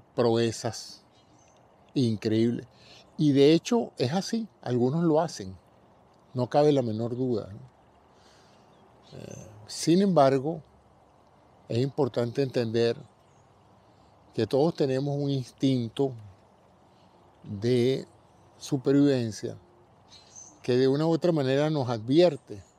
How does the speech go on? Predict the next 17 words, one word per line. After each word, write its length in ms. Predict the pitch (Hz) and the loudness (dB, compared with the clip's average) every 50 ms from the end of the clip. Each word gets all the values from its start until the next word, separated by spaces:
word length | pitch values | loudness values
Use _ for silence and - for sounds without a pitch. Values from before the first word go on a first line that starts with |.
| _ _ _ _ _ _ _ _ _ _ _ _ _ _ _ _ _ _ _ _ _ _ _ _ _ _ _ | _ _ _ _ _ _ _ _ _ _ _ _ _ _ _ _ _ _ _ _ _ _ _ _ _ _ _
el 160 | 143 127 123 | -2 -2 -2
peligro. 640 | - - 135 123 123 123 123 110 117 110 - - - - _ _ _ _ _ _ _ _ _ _ _ _ _ _ _ _ _ _ _ _ - - - - _ - _ _ _ _ _ _ | 0 0 0 2 2 2 0 0 -2 -6 -8 -8 -12 -14 _ _ _ _ _ _ _ _ _ _ _ _ _ _ _ _ _ _ _ _ -20 -20 -20 -20 _ -20 _ _ _ _ _ _
Consecuencia 720 | - - 127 120 - - 110 - - 135 139 131 - 175 | -4 -2 -2 -2 -2 -4 -6 -2 -2 -2 -2 2 2 4
de 100 | 170 165 | 4 4
esa 160 | 160 - - 175 | 2 2 2 0
advertencia 600 | 147 135 139 117 - - 135 139 139 - - 165 | 2 2 0 0 0 -2 -2 -2 -2 0 0 0
del 120 | 165 156 | 0 0
peligro 440 | - 160 147 143 135 123 127 127 131 | 0 0 2 2 2 2 0 -2 -4
surge 540 | - - 135 131 123 113 - - 143 - - | -6 -6 -6 -6 -6 -4 -4 -6 -6 -6 -6
el 160 | - 127 120 | -6 -6 -4
miedo, 520 | 120 120 127 135 135 135 123 - - - - _ _ _ _ _ _ _ _ _ _ _ _ _ _ _ - - - - - - - - - | -4 -2 -2 -2 -2 -2 -4 -6 -8 -12 -16 _ _ _ _ _ _ _ _ _ _ _ _ _ _ _ -20 -20 -20 -20 -20 -20 -20 -14 -8
el 100 | - 110 | -6 -4
miedo 360 | 117 120 127 139 147 151 147 | -2 0 0 0 0 0 0
de 60 | 131 | -2
hacer 240 | 117 - - 120 110 | -2 -2 -4 -4 -6
ciertas 360 | - - 135 113 - - 120 | -4 -4 -4 -4 -4 -8 -10
cosas. 460 | - - - 110 104 101 - - - | -12 -8 -4 -4 -4 -4 -6 -12 -18